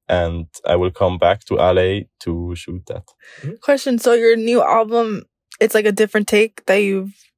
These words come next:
Speaker 2: have you done this type of, like, collabs before? Like, with the music, the
Speaker 1: The genre is similar to what I already produced. It's direction of hip hop and R and B. Like, also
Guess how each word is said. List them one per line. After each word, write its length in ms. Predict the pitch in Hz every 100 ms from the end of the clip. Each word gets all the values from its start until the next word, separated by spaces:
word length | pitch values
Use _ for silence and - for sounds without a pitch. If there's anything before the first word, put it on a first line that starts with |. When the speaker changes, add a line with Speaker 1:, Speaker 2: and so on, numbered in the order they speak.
| _ 214
Speaker 2:
have 180 | 208
you 60 | 208
done 240 | 196 202
this 180 | 214 208
type 300 | - 196 -
of, 220 | 190 175 202 _ - _ -
like, 160 | 160
collabs 640 | - 185 165 190 254 - -
before? 420 | 262 254 262 269
Like, 160 | 202 190
with 140 | -
the 60 | 185
music, 560 | 190 226 208 202 202 -
the 280 | 165 170 - _ _ _ _
Speaker 1:
The 600 | - 107 101 98 95 92 -
genre 600 | - - 104 120 147 160
is 460 | - 90 - - - _ _ -
similar 560 | - 107 127 147 151
to 120 | 156 110
what 160 | 92
I 120 | 92
already 420 | 95 92 95 98 95
produced. 580 | 90 90 110 131 - -
It's 320 | - - - _ _ _ -
direction 480 | 87 87 92 - -
of 280 | 104 - -
hip 180 | 104 95 -
hop 220 | 98 -
and 120 | 92 -
R 140 | 90 90
and 100 | 87
B. 400 | 104 110 110 107 _ _ _
Like, 140 | 80 -
also 460 | - - 85 85